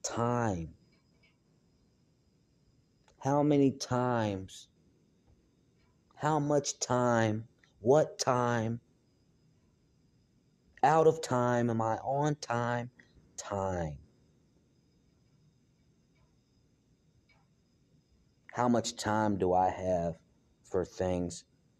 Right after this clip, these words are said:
How much time does someone have for me?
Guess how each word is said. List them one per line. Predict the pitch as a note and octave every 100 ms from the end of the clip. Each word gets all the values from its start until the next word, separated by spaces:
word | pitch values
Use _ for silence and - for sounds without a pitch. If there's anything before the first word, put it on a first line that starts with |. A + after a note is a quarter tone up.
| _
How | -
much | A2 G#2 -
time | - G#2+ G#2 G2 F#2+ F2+ - _ _ _ -
does | -
someone | - G2 F#2+ F#2
have | E2+ F#2+ F#2+ F#2 -
for | F2+
me? | F2+ F#2+ F#2 F2+